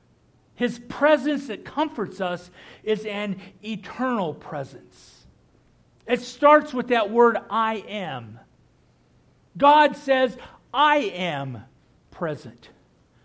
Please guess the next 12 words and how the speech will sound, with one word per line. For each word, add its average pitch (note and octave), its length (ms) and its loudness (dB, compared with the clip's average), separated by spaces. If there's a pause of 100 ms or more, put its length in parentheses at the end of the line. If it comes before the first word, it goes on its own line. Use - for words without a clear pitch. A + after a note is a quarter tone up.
(300)
There A3 340 6
has A3 280 2
never C#4 320 2
been C#4+ 220 4
a C#4 100 2
time C#4 580 0
when G3+ 340 -2 (380)
"I A3+ 420 2
am" F3 420 -2
was F#3+ 440 0
not F#3 300 -4
there. E3 420 -8